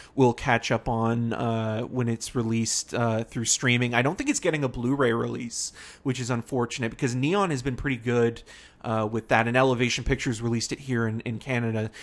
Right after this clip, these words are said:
And, and again, like, I just felt like I was there, and li-, I'm not a big, I'm not a big gospel guy, but,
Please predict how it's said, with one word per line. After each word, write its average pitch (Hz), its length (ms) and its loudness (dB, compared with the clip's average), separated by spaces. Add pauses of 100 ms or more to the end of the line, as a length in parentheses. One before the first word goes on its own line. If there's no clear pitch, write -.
(300)
And, 147 220 6
and 170 100 10
again, 151 360 6
like, 135 260 4
I 143 80 8
just 180 220 4
felt 147 280 6
like 127 380 2
I 123 100 6
was 123 240 0
there, 123 360 6
and 113 260 -2
li-, 120 140 0
I'm 143 80 4
not 165 160 6
a 151 40 4
big, 135 400 4
I'm 123 100 -4
not 143 120 2
a 127 60 0 (160)
big 117 180 -4
gospel 131 500 2
guy, 190 360 4
but, 139 280 6